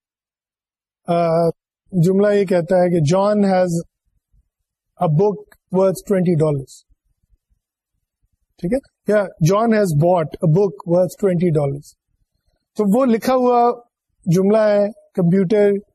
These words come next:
کیمرے کے ذریعے اس جملے کو دیکھتا ہے، پھر سافٹ ویئر کے ذریعے ان ورڈز کے میننگ جو اس میں ہیں ان کو پروسیس کرتا ہے، ان کی ساؤنڈز کو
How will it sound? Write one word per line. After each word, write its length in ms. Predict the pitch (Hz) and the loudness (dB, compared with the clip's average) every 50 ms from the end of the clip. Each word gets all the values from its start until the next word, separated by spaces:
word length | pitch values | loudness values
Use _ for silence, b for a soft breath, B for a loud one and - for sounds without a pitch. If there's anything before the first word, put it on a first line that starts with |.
| _ _ _ _ _ - | _ _ _ _ _ -4
کیمرے 360 | 208 196 196 202 202 202 196 180 | -4 -2 0 0 0 0 0 0
کے 80 | 196 190 190 | 0 0 0
ذریعے 260 | 185 185 190 190 190 190 180 - 175 | 0 2 2 2 2 0 0 0 0
اس 100 | 160 151 | 0 0
جملے 240 | 165 170 170 170 175 165 - | 0 0 0 0 0 0 -2
کو 60 | 160 143 160 | -2 0 0
دیکھتا 280 | 170 - - - 214 208 202 202 | -2 -2 -2 -2 -2 0 0 0
ہے، 120 | 202 208 208 - _ _ _ _ _ _ _ _ _ _ _ _ _ _ _ - | 0 -2 -2 -6 _ _ _ _ _ _ _ _ _ _ _ _ _ _ _ -4
پھر 160 | 190 185 - - | -4 -2 -2 0
سافٹ 340 | 220 208 202 - - - - 208 | 0 0 -2 -2 -4 -4 -2 0
ویئر 180 | 214 214 220 214 185 | 0 2 0 0 0
کے 120 | 220 208 196 180 185 | 0 0 0 0 0
ذریعے 360 | 180 185 196 196 190 180 180 185 185 - _ _ _ _ _ _ _ _ _ _ _ _ _ _ _ _ _ _ - - 202 | 0 0 0 0 0 0 0 -2 -4 -6 _ _ _ _ _ _ _ _ _ _ _ _ _ _ _ _ _ _ -4 -2 0
ان 160 | 208 208 180 170 | 0 2 2 2
ورڈز 400 | 185 196 202 208 202 170 156 - - - _ | 2 2 2 2 0 -2 -4 -6 -10 -8 _
کے 100 | - 196 185 180 175 180 | -2 -2 0 0 0 0
میننگ 460 | 190 196 196 208 208 202 202 196 202 - _ _ _ - | 0 2 0 0 0 0 0 -2 -4 -8 _ _ _ -2
جو 60 | 185 185 | -2 -2
اس 140 | 165 - 208 196 | 0 -2 -2 0
میں 100 | 185 180 180 | 0 0 0
ہیں 180 | 180 180 185 185 185 - _ _ _ _ _ _ _ _ _ _ _ _ _ _ _ _ _ _ _ | 0 0 0 -2 -4 -8 _ _ _ _ _ _ _ _ _ _ _ _ _ _ _ _ _ _ _
ان 100 | 196 190 185 - | -2 -2 0 0
کو 60 | 220 185 - | -2 -2 -2
پروسیس 380 | 220 202 180 - - 202 - - - | -2 -4 -2 -2 -4 -4 -4 -2 -2
کرتا 300 | 196 175 - - 196 190 190 190 | -2 -4 -2 -2 0 0 0 0
ہے، 140 | 190 190 190 | 0 0 0
ان 180 | 196 180 180 170 - | 0 0 -2 -2 -2
کی 80 | 175 147 | -2 -4
ساؤنڈز 380 | - - 202 208 214 214 202 190 185 | -4 -2 -2 0 0 0 -2 -2 -2
کو 120 | 220 202 | 0 0